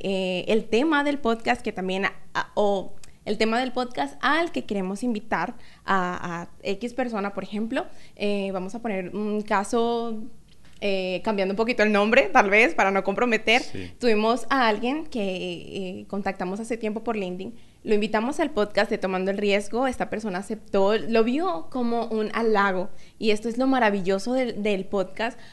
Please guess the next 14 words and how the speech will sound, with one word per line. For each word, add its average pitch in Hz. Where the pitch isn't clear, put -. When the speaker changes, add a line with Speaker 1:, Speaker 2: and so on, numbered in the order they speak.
Speaker 1:
porque 262
generalmente 226
cuando 262
le 185
montan, 196
digamos, 220
una 247
cacería 220
a 226
tu 220
cliente, 233
se 247
siente 226
es 339